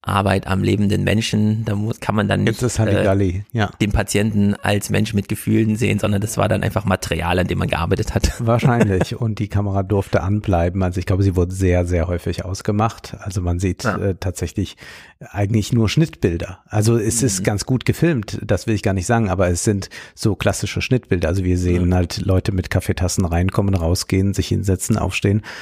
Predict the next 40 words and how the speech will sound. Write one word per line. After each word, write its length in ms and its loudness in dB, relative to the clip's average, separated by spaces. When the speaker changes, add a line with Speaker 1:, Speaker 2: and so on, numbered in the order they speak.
Speaker 2:
Aber 640 0
das 260 -4
ist 480 -10
doch 160 -4
sehr 240 0
redundant. 560 0
Zeigt 320 0
aber 340 4
damit, 380 2
glaube 180 2
ich, 80 -6
diesen 220 -2
politischen 440 -2
Alltag 340 -2
se-, 180 -6
sehr, 160 4
sehr 160 2
gut. 340 -2
Also 200 2
Speaker 1:
Mhm. 60 -2
Speaker 2:
in 120 4
dieser 240 2
Banalität 840 0
ist 240 0
es, 280 -2
äh, 280 -2
sehr 300 0
gut 160 -4
eingefangen, 760 0
äh, 180 2
denn 420 2
viel 300 -2
mehr 160 2
ist 140 0
es 160 0
dann 160 0
auch 160 -6
nicht. 340 -2
Ja, 320 2
dann 580 2